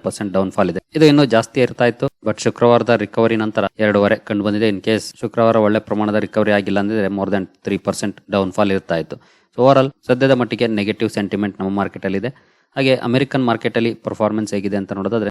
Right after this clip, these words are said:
ಶುಕ್ರವಾರ ಒಳ್ಳೆ ಪರ್ಫಾರ್ಮೆನ್ಸ್ ಕಂಡು ಬಂದಿದೆ. ಹಾಫ್ ಪರ್ಸೆಂಟ್ ಡೌ ಜೋನ್ಸ್ ಅಲ್ಲಿ ರ್ಯಾಲಿ ಕಂಡು ಬಂದಿದೆ. ವೀಕ್ಲಿ ಪರ್ಫಾರ್ಮೆನ್ಸ್ ಅನ್ನ ನೋಡಿದ್ರೆ almost ಫ್ಲಾಟ್ ಪರ್ಫಾರ್ಮೆನ್ಸ್ ಇದೆ. But highly volatile market session ಕಳೆದ ವಾರ ಅಮೆರಿಕನ್ ಮಾರ್ಕೆಟ್ ಅಲ್ಲಿ ಕಂಡು ಬಂದಿದೆ ನೋಡ್ಬೋದು. ನಂತರ ನಾವು Nasdaq ಪರ್ಫಾರ್ಮೆನ್ಸ್ ಅನ್ನು ನೋಡಿದ್ರೆ Nasdaq ಅಲ್ಲಿ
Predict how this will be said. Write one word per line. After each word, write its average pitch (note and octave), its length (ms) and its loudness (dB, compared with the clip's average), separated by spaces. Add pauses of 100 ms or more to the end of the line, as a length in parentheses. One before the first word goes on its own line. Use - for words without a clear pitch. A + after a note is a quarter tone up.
ಶುಕ್ರವಾರ C#3+ 360 2 (100)
ಒಳ್ಳೆ A2+ 220 2
ಪರ್ಫಾರ್ಮೆನ್ಸ್ G#2+ 440 -2
ಕಂಡು G#2 140 -4
ಬಂದಿದೆ. G2+ 220 -2
ಹಾಫ್ G2 200 -4
ಪರ್ಸೆಂಟ್ G#2+ 300 -4 (180)
ಡೌ A2 140 0
ಜೋನ್ಸ್ G#2+ 200 -4
ಅಲ್ಲಿ G#2 180 0
ರ್ಯಾಲಿ F#2+ 240 -2
ಕಂಡು G2 160 -6
ಬಂದಿದೆ. G2+ 200 -2 (760)
ವೀಕ್ಲಿ D3 340 2
ಪರ್ಫಾರ್ಮೆನ್ಸ್ A#2+ 500 0
ಅನ್ನ A2+ 180 0
ನೋಡಿದ್ರೆ A#2 280 -2
almost A#2 320 -2 (120)
ಫ್ಲಾಟ್ G#2+ 400 0
ಪರ್ಫಾರ್ಮೆನ್ಸ್ F#2+ 540 -2
ಇದೆ. F2 80 -8 (220)
But A#2+ 100 -2 (100)
highly C#3+ 300 4 (160)
volatile C3+ 440 4 (140)
market G#2+ 360 -2
session A2 280 -4 (180)
ಕಳೆದ G#2 220 0
ವಾರ G2+ 160 4 (200)
ಅಮೆರಿಕನ್ G#2 360 -2
ಮಾರ್ಕೆಟ್ F#2+ 280 -4
ಅಲ್ಲಿ G2+ 160 -4
ಕಂಡು G2 160 -4
ಬಂದಿದೆ G2 260 -2
ನೋಡ್ಬೋದು. G#2 300 -2 (420)
ನಂತರ C3 300 2
ನಾವು B2+ 200 2
Nasdaq B2 480 0
ಪರ್ಫಾರ್ಮೆನ್ಸ್ A2 540 -4
ಅನ್ನು G#2+ 160 -4
ನೋಡಿದ್ರೆ G#2+ 400 -2
Nasdaq G#2 400 -2
ಅಲ್ಲಿ G#2+ 120 0